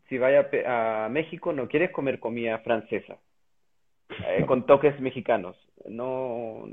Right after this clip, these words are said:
Speaker 1: no. Por lo menos, eh, eh, y eso es algo súper personal, no, no sé cómo lo ves tú. Em, pero, eh, eso fue lo que me pasó justamente en este restaurante que te decía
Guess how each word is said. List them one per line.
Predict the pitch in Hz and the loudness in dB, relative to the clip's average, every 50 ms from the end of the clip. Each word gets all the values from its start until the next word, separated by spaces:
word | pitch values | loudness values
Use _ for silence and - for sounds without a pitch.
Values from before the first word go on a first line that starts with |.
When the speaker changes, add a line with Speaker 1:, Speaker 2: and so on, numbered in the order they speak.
| - - | -12 -6
Speaker 1:
no. | - 165 170 131 - - _ _ _ _ _ _ _ _ _ _ _ _ _ _ _ _ | -2 -2 -2 -2 -2 -8 _ _ _ _ _ _ _ _ _ _ _ _ _ _ _ _
Por | - 147 | 6 6
lo | 139 135 | 6 6
menos, | 139 156 170 190 202 180 | 6 6 6 6 6 6
eh, | 160 165 160 - | 6 6 4 4
eh, | 139 156 - - | 2 2 2 0
y | 143 143 143 | 2 4 4
eso | 151 156 - | 4 2 2
es | |
algo | 180 160 160 170 147 | -2 -2 0 -2 -4
súper | - 160 156 160 160 | -2 -4 -4 -4 -4
personal, | 170 151 - - 160 165 143 117 | -6 -8 -6 -6 -6 -4 -4 -4
no, | 113 110 | -6 -6
no | 117 113 113 113 - - | -6 -6 -8 -8 -6 -4
sé | 131 131 127 127 127 123 | -4 -2 -2 -2 -4 -4
cómo | - 127 123 | -6 -6 -4
lo | 127 131 | 0 0
ves | 131 127 127 | 0 -2 -2
tú. | - 110 - _ _ _ _ _ _ - _ - 131 - _ _ _ _ | -8 -12 -14 _ _ _ _ _ _ -20 _ -20 -20 -20 _ _ _ _
Em, | - - 139 131 123 123 120 117 117 117 113 113 110 107 107 107 104 101 101 - - _ _ _ _ _ _ _ _ | -6 -2 0 2 2 2 2 2 2 0 0 -2 -4 -6 -8 -8 -10 -10 -14 -16 -18 _ _ _ _ _ _ _ _
pero, | 160 165 170 180 185 208 226 - - _ _ _ _ _ - | 2 4 4 4 2 0 -2 -6 -10 _ _ _ _ _ -6
eh, | 131 123 - - - | -4 -4 -4 -4 -4
eso | 156 160 - - 214 - | -4 -4 -4 -6 -10 -6
fue | - - - | -4 -4 -2
lo | 196 185 | -2 -4
que | 185 | -4
me | 180 180 170 | -4 -4 -2
pasó | 175 160 160 - 185 | -2 -4 -4 -4 -8
justamente | - 208 196 - 180 185 196 196 196 208 | -10 -8 -6 -4 -4 -4 -4 -4 -4 -4
en | 190 | -4
este | 196 196 196 - | -4 -4 -6 -6
restaurante | 190 190 180 - 185 185 190 190 190 | -6 -6 -6 -6 -6 -4 -4 -6 -8
que | - | -6
te | 180 185 | -4 -4
decía | 175 175 170 - 196 196 190 190 185 185 185 185 180 180 175 175 175 170 170 170 | -4 -4 -4 -6 -4 -2 -2 0 0 0 -2 -2 -4 -4 -6 -6 -6 -6 -8 -8